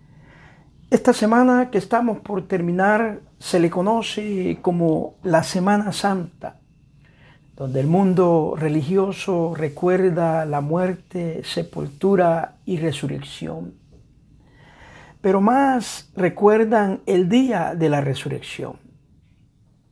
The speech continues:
Poco se habla del Viernes Santo, donde Jesús fue vituperado y escarnecido.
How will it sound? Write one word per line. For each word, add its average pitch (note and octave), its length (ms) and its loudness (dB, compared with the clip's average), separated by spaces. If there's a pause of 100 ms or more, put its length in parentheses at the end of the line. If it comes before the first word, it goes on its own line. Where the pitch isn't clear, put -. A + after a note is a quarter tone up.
(120)
Poco G3+ 400 0
se F3 160 -2
habla F#3+ 880 4
del D3 220 0
Viernes D#3 540 0
Santo, - 640 -8 (1300)
donde C3+ 240 2
Jesús F3 400 2
fue G#3 540 6
vituperado G3+ 800 0
y G3 100 0
escarnecido. F3 1120 -2